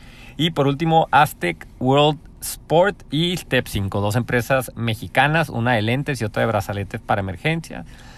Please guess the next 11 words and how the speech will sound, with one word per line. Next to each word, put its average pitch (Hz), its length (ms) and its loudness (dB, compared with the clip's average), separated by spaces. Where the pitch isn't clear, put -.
Este, 90 1040 -6
güey, 120 180 4
hasta 101 220 -2
hacen 120 180 0
colaboraciones 107 640 0
juntos, 107 380 -4
Aztec 110 360 -4
y 87 60 -10
Step 92 220 -10
cinco. - 360 -8
Patrocinadores, 120 960 2